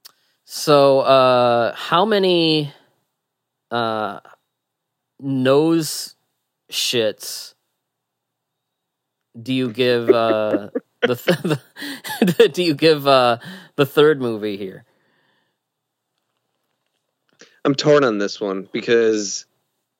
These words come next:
Speaker 2: you know, I wanna say three and a half and, and maybe say that better subs could solidify or even push that higher.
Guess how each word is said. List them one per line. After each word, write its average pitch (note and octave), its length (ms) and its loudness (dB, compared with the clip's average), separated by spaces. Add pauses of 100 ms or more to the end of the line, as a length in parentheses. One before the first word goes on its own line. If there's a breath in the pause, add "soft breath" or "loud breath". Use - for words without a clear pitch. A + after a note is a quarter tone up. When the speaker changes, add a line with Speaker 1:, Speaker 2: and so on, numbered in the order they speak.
(200)
Speaker 2:
you C3+ 100 0
know, A2+ 160 0
I A2+ 120 0
wanna D3+ 300 2
say A#2 640 0 (1200)
three B2+ 260 -2
and G#2 80 -8
a G#2 80 -14
half - 580 -10 (420)
and, G#2 640 -6 (520)
and G2+ 320 -10 (1080)
maybe A2+ 400 -4
say A#2 320 0
that G#2+ 280 0
better A2+ 240 0
subs A2 400 -2
could A2 200 -8
solidify A2 880 -2
or G#2 280 -4
even G#2 260 -6
push A2+ 220 -4
that G#2+ 200 -2
higher. G2 500 -4